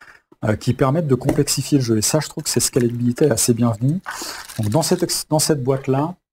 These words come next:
il y a, euh, des, des nouvelles tuiles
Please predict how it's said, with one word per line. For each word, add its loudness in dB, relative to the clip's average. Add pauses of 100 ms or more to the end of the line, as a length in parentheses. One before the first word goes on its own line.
(800)
il -6
y 0
a, 2
euh, -2
des, -2
des -6
nouvelles 2
tuiles -4